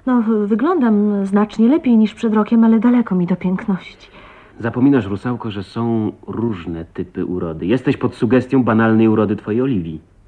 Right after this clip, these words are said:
Speaker 2: Owszem, jest efektowna, ale Alan Tierney nigdy nie dałby się nakłonić do namalowania jej portretu.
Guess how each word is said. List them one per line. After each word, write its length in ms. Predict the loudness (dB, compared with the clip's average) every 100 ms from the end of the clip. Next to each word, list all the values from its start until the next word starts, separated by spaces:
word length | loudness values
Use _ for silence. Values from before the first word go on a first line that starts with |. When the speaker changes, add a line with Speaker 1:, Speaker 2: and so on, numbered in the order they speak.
| -18
Speaker 2:
Owszem, 400 | -18 -14 -12 -12 -14 _ _ _ _ _ -2
jest 220 | -2 -2
efektowna, 640 | -6 -8 -8 -6 -4 -6 -8 -18 -20 -20 -20 -20 _ _ _ _ _ _
ale 260 | -6 -4 -4
Alan 360 | -2 -2 -2 -2
Tierney 420 | -4 -2 -2 0
nigdy 300 | -2 -2 -2
nie 120 | -2
dałby 240 | -4 -6
się 120 | -6 -6
nakłonić 460 | -6 -6 -6 -6
do 120 | -6
namalowania 540 | -8 -6 -6 -8 -8 -8
jej 100 | -10
portretu. 480 | -12 -16 -16 -18